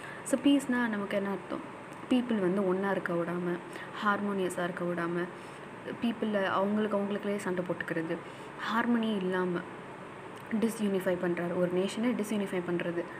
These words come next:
அதுதான் peace இல்லாம இருக்கிறது. அப்போ அவருக்கு அந்த red horse மேல உட்காந்துருக்கிற ரைடருக்கு கொடுத்தப்பட்ட power வந்து அந்த ஸ்வார்டை வச்சு எல்லா கண்ட்ரில இருக்கிற peace எடுக்கணும். இதுதான் second சீல். Third seal என்ன அப்படின்னா ஒரு black horse. Black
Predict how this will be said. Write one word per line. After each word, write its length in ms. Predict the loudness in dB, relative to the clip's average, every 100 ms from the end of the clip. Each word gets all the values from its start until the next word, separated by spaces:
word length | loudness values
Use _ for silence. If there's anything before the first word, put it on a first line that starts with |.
| -2
அதுதான் 320 | 0 2 0
peace 240 | 2 0 -2
இல்லாம 380 | -4 -2 0 0
இருக்கிறது. 400 | -2 -4 -4 -4
அப்போ 240 | -2 0
அவருக்கு 440 | 2 2 0 0
அந்த 380 | 0 4 4 4
red 180 | 4 2
horse 260 | 2 2 0
மேல 140 | -2
உட்காந்துருக்கிற 360 | 0 -2 -2 -2
ரைடருக்கு 480 | 2 2 0 -2 -2
கொடுத்தப்பட்ட 440 | -4 -2 -4 -4 -4
power 260 | 0 0 0
வந்து 240 | -2 -2 -4 -12 -12 -10 -10 -6
அந்த 200 | -2 0 0
ஸ்வார்டை 300 | 2 4 4
வச்சு 380 | 2 0 2 4
எல்லா 200 | 4 2
கண்ட்ரில 300 | 2 0 0
இருக்கிற 260 | -2 0 0
peace 300 | 0 0 0
எடுக்கணும். 320 | 0 -2 -4 -2
இதுதான் 340 | -2 0 0 -2
second 300 | -4 -4 -4
சீல். 180 | -6 -10 -12 -14 -14 -12 -12 -12 -10 -2
Third 260 | 4 4 4
seal 340 | 2 0 2
என்ன 220 | 2 2
அப்படின்னா 520 | 0 0 0 0 -2 -4 -8 -12 -14 -12 -12 -12 -14 -12 -10 -2
ஒரு 120 | 0
black 340 | 2 0 -2 -6
horse. 300 | -8 -8 -10 -12 -14 -8 -2
Black 240 | 0 0